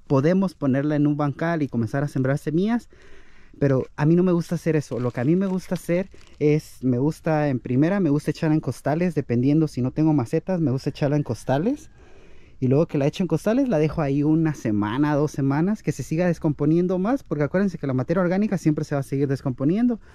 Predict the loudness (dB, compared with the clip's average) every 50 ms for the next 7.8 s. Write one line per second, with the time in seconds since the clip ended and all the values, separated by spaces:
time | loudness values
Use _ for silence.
0 | -20 -20 -20 -20 -20 -20 -4 0 0 0 2 2 0 2 2 2 2 0 0 0
1 | -2 -4 -4 -4 -2 0 2 2 4 4 4 2 2 0 0 -2 -4 -2 -2 -4
2 | -2 0 -2 -2 0 0 0 0 0 -2 0 0 2 2 4 2 2 0 -2 -6
3 | -16 -20 -4 0 0 0 2 4 4 4 4 2 0 0 0 0 0 0 0 0
4 | 0 -2 -2 -2 -2 -4 -4 -2 -2 -2 0 2 2 2 2 0 0 -2 -2 0
5 | 2 2 2 2 2 0 0 0 2 2 4 2 4 2 0 0 0 -2 -4 -2
6 | 0 -2 -2 -2 -4 -8 -12 -4 -2 -2 -2 0 0 0 2 2 2 2 0 0
7 | -2 -2 -2 0 0 2 0 0 -2 -2 -2 -2 0 2 0 -2